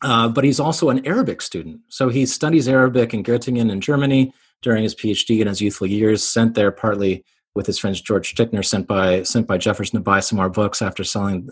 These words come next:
uh, his books to the Library of Congress. And Everett studies Arabic. He, he gathers this kind of Arabic knowledge only to come back to the United States and meet in the U S Capitol a man who speaks Arabic, writes Arabic beautifully, Everett says,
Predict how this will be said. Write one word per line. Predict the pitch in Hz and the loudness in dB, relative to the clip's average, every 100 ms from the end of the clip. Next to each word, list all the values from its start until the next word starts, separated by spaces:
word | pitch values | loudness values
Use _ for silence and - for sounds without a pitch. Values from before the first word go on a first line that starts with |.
| - | -10
uh, | 98 95 | -8 -6
his | 104 - | -6 -6
books | 98 - | -8 -4
to | 113 | -4
the | |
Library | 98 95 98 | -4 -2 -4
of | - | 0
Congress. | 180 185 123 110 - _ _ _ _ - | 2 2 2 0 -6 _ _ _ _ 0
And | 131 135 | 4 4
Everett | 147 151 | 2 0
studies | - 156 147 143 | 2 2 4 4
Arabic. | 127 127 123 123 | 6 4 4 2
He, | 120 107 - | 2 -4 -6
he | 117 113 110 | -8 -6 -4
gathers | - 127 131 131 | 0 0 2 0
this | 127 - | -2 -2
kind | 135 | -2
of | 117 | 0
Arabic | 117 110 104 | 0 0 -4
knowledge | 170 208 120 | -2 -2 -2
only | 143 170 | -2 0
to | 147 | 0
come | 131 127 | 0 2
back | 127 127 | 0 0
to | |
the | 117 | -2
United | 107 | -2
States | - 185 190 - | -2 0 0 0
and | 113 117 | 2 4
meet | 165 196 - - | 4 0 -2 -2
in | 131 117 | 0 2
the | 98 | 0
U | 123 170 | -2 -2
S | 131 - | -2 -4
Capitol | - 175 226 110 90 107 _ _ _ _ - | -4 -4 -4 -8 -10 -12 _ _ _ _ -4
a | |
man | 110 127 123 | 0 2 2
who | 123 | 0
speaks | - - 151 185 - - | -2 -2 0 0 -2 -4
Arabic, | 135 131 127 120 | 0 2 2 0
writes | 98 95 127 135 131 | -2 -4 0 2 2
Arabic | 123 117 113 | 2 2 0
beautifully, | 113 113 117 123 113 110 | 2 2 2 2 2 0
Everett | 107 110 - | -2 -4 -4
says, | 120 107 107 - | -2 -2 -2 -6